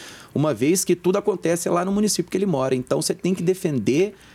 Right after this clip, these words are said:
os interesses do município, é lá da ponta, é onde que o cara sofre ali a, a demanda principal dele.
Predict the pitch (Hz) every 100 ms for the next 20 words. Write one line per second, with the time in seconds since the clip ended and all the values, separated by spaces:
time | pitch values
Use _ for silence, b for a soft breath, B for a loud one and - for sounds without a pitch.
0 | B B 127 139 120 190 180 127 156 185
1 | 202 160 208 302 285 - 170 170 110 107
2 | 123 110 123 147 - - - 170 175 110
3 | 110 160 - 180 185 202 - - 180 185
4 | 175 143 143 175 190 165 202 180 190 190
5 | 185 208 - - - - 131 156